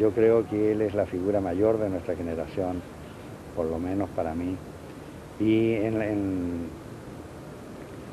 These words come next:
eh, bueno, eh, en, en, en, en otro sentido, la,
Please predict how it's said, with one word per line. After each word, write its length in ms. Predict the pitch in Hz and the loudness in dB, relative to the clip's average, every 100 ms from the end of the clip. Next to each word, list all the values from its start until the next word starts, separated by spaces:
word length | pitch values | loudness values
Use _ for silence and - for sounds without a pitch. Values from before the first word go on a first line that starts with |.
| - - - 104 | -12 -12 -4 2
eh, 420 | 104 104 101 95 95 90 | 4 6 4 2 0 0
bueno, 380 | 107 147 127 143 | 4 6 4 2
eh, 680 | 117 117 117 113 110 107 104 | 0 0 2 0 -2 -4 -4
en, 100 | 113 | -4
en, 220 | 104 107 | -4 -2
en, 320 | 107 107 110 107 | -2 -2 -4 -4
en 180 | 110 | 0
otro 240 | 131 135 151 | 2 4 2
sentido, 800 | - 113 - 139 139 143 143 131 | 2 -2 0 4 6 6 6 4
la, 560 | 107 104 101 98 95 | 4 4 4 2 -2